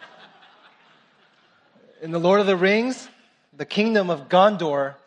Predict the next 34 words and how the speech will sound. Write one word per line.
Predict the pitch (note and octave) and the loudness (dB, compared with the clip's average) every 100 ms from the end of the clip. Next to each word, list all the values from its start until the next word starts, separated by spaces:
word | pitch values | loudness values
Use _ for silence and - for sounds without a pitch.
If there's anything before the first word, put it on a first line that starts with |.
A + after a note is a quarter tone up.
| _ - | _ -14
is | C3+ | -10
without | D3+ E3+ D#3+ | 2 2 2
a | |
king. | - E3+ C3 G#2 _ _ _ _ _ _ _ _ - - - _ - | -2 -6 -8 -14 _ _ _ _ _ _ _ _ -20 -20 -20 _ -10
Long | D#3 F3+ A3 | 0 2 2
ago, | F#3+ F#3 G#3+ | 4 4 4
the | F3 | 0
king's | - G3 G3+ F#3+ | -2 -2 -2 -4
son | - F3+ E3+ G3 C4+ - _ _ _ _ B2+ | -4 0 2 0 -4 -14 _ _ _ _ -2
rode | D#3+ F#3+ F#3+ | 2 4 6
out | F#3 F#3 - | 4 4 -4
to | |
battle, | C#3 D#3 E3+ G3+ A#3 | 2 4 6 2 -2
and | G3+ C#3+ | -8 -12
he | |
never | D#3 E3 F#3+ | -4 -4 -2
returned. | F3+ - E3+ F#3 D3 G#2+ _ _ _ _ _ _ - | -6 -8 -8 -6 -8 -12 _ _ _ _ _ _ -14
And | D3 | -2
so | F#3 | 0
his | D#3 E3 | 0 -4
fate | - G3 G3 F#3+ | -2 2 2 0
was | E3 | -2
unknown, | E3 D3+ D3+ E3 G3 A#3 - _ _ _ _ - | -2 -2 0 0 0 -6 -14 _ _ _ _ -14
and, | D#3+ | -12
and | D#3 D#3 | -6 -2
there | D#3 | 0
was | E3 D3+ | 0 -2
no | E3 E3 | -2 -2
other | E3 D3 - | -2 -6 -6
heir | D3+ D#3 C3+ A#2+ | -4 -2 -4 -8
to | C3 | -14
the | B2 | -14
throne. | - B2 C3+ A#2 G#2+ _ _ _ _ _ _ _ _ - | -10 -6 -4 -6 -14 _ _ _ _ _ _ _ _ -20
So, | - - A#3 A#3 D3+ E3 | -8 -4 0 2 0 -6